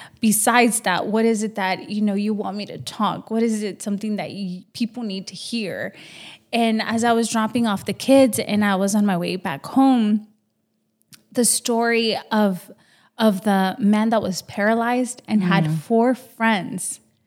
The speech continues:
Speaker 1: four friends that decided, "You know what? We're gonna take you to meet
Speaker 2: Yeah,
Speaker 1: God,
Speaker 2: that's
Speaker 1: to meet
Speaker 2: crazy.
Speaker 1: Jesus."
Speaker 2: Those are good friends.
Speaker 1: Those are good friends.
Speaker 2: Man,
Speaker 1: You
Speaker 2: that's
Speaker 1: know, they,
Speaker 2: crazy.
Speaker 1: it says, you can read it in Mark two. In Mark,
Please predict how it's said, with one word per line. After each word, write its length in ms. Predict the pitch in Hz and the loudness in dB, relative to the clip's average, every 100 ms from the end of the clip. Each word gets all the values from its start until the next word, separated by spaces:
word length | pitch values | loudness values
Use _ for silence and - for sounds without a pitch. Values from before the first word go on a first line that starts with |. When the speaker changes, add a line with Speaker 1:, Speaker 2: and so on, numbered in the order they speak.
| _ _ _ _ _ _ | _ _ _ _ _ _
Speaker 1:
four 260 | 247 285 | 2 4
friends 580 | 285 - 240 233 240 220 | 4 2 2 4 2 0
that 480 | - 202 190 180 170 - _ _ _ | 0 2 2 0 -4 -12 _ _ _
decided, 600 | 220 208 240 233 226 202 | -4 -2 2 4 4 2
"You 120 | 196 233 | 2 2
know 140 | 247 | 4
what? 400 | 233 208 214 - | 2 2 0 -2
We're 160 | 214 220 | -4 0
gonna 240 | 262 302 | 2 2
take 420 | 220 - 247 220 | 0 0 0 0
you 100 | 208 190 | -2 -4
to 240 | - 208 | -4 -2
meet 540 | 190 190 202 - - - _ - | 0 0 0 -4 -12 -20 _ -10
Speaker 2:
Yeah, 160 | 160 | -4
Speaker 1:
God, 220 | 196 190 - | 0 0 -2
Speaker 2:
that's 160 | 180 | 0
Speaker 1:
to 40 | 220 | 4
meet 260 | 220 226 180 | 6 6 2
Speaker 2:
crazy. 120 | - | -2
Speaker 1:
Jesus." 600 | 214 208 196 - 147 - - _ | 2 2 2 -2 -6 -10 -14 _
Speaker 2:
Those 120 | - 294 | -2 0
are 80 | |
good 220 | 196 165 160 | 4 2 2
friends. 420 | 123 123 156 226 | -2 -2 -6 -2
Speaker 1:
Those 300 | 381 427 349 | 4 4 4
are 120 | 415 | 2
good 340 | 277 233 381 - | 0 2 2 2
friends. 420 | - 254 170 - | -2 -2 0 2
Speaker 2:
Man, 580 | 180 175 165 156 143 147 _ _ | 2 4 2 0 -4 -6 _ _
Speaker 1:
You 140 | 262 | 4
Speaker 2:
that's 100 | 320 | 6
Speaker 1:
know, 140 | 330 359 | 8 6
they, 200 | 339 320 | 4 2
Speaker 2:
crazy. 60 | - | 4
Speaker 1:
it 140 | 269 | 2
says, 320 | - 320 320 247 - - | 6 6 6 0 -12 -4
you 240 | 240 277 | 0 0
can 180 | 294 302 | 2 2
read 160 | 277 | 4
it 140 | 277 240 | 4 4
in 120 | 214 | 2
Mark 400 | 196 196 214 214 | 2 2 0 -4
two. 420 | - - 190 208 269 - _ _ _ _ _ | -4 0 2 0 -2 -8 _ _ _ _ _
In 180 | - 214 | -2 2
Mark, 420 | 196 190 226 - | 2 2 0 -4